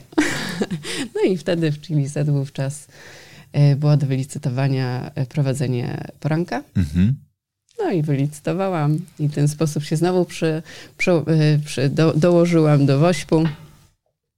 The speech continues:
Speaker 1: e, i, e, i zrealizowałam kolejne swoje marzenie. No i tak co roku szukam czegoś fajnego.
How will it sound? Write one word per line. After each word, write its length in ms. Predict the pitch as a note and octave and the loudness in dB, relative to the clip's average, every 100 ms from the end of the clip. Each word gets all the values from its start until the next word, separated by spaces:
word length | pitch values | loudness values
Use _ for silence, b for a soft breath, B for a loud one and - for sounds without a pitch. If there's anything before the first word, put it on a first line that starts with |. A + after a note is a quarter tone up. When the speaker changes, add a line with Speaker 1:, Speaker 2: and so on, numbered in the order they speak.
| _ _ _ - - - | _ _ _ -18 -8 0
Speaker 1:
e, 380 | D3+ C#3+ C3+ - | 4 4 4 0
i, 460 | D3 C#3+ C3 B2+ - - | 2 2 2 0 -2 0
e, 260 | D3 C#3 | 2 2
i 160 | - E3 | 2 -2
zrealizowałam 640 | D#3 C#3+ C3+ C#3+ C3 - | 2 2 0 -2 -4 -4
kolejne 340 | - - - D#3 | -6 -6 -6 -6
swoje 260 | - D#2 | -4 -4
marzenie. 480 | - E3+ - - E3 - _ _ B B B A4 | -2 -4 -6 -6 -6 -10 _ _ B B B 4
No 140 | A4 | 4
i 40 | |
tak 180 | - G3+ | 4 -2
co 120 | - | -4
roku 260 | D3+ D3 C#3+ | -2 -2 -4
szukam 320 | D3 - - | -8 -8 -8
czegoś 260 | D3+ E3 - | -8 -10 -8
fajnego. 380 | - D#3 - | -6 -6 -6